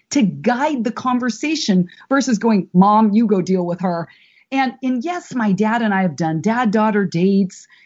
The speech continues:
You know, I've done being single, you know, till the age of sixty. I've lon-, done lots of occasions with both of my parents. We do things together. My dad and I, for about five years, did grocery shopping together at Costco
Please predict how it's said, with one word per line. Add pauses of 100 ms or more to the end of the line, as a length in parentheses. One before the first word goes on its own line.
You
know,
I've
done (140)
being
single,
you
know,
till
the
age
of
sixty.
I've
lon-,
done
lots
of
occasions
with
both
of
my (180)
parents. (300)
We
do
things
together. (300)
My
dad
and
I,
for
about
five
years,
did
grocery
shopping
together
at
Costco